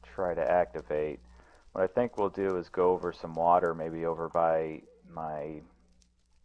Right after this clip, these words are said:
flicker, my water flicker area, and set down an area of dirt to do this with. Uh, we're gonna need, oh, I saw it. Yes, there it is. All right.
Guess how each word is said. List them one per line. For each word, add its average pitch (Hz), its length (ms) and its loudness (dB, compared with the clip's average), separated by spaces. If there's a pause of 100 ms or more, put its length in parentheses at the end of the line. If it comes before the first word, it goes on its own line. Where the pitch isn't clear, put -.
(200)
flicker, 80 480 -2
my 78 160 -4
water 78 400 2
flicker 78 360 -4
area, 78 440 0 (840)
and 85 380 -6
set - 360 -2
down 82 540 2 (920)
an 82 100 -10
area 82 360 0
of 78 180 -2
dirt 82 280 -2 (240)
to 73 100 -12
do 80 220 -10
this 76 240 -6
with. 76 300 -2 (720)
Uh, - 280 -14
we're - 100 -10
gonna 80 220 -8
need, 78 140 -12 (320)
oh, 196 140 2 (140)
I 110 100 -4
saw 160 280 10
it. - 120 -4 (640)
Yes, 135 420 0 (420)
there 90 260 -4
it 78 80 -8
is. 73 280 -4 (240)
All 95 260 0
right. 73 340 -2